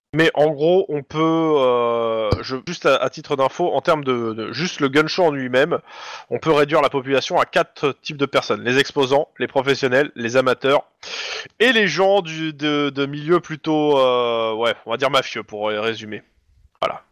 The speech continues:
À partir de là, je, à vous de me dire comment vous comptez faire.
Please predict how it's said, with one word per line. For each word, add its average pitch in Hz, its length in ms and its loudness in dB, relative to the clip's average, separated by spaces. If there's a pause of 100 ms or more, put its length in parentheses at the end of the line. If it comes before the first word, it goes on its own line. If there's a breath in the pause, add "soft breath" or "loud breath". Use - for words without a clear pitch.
(520)
À 135 80 2
partir 156 260 2
de 143 80 2
là, 147 160 4
je, 139 100 -8 (380)
à 120 80 2
vous 139 140 -4
de 165 80 -6
me 131 100 -4
dire 131 220 0
comment 143 260 2
vous - 140 -14
comptez 127 260 -6
faire. - 400 -4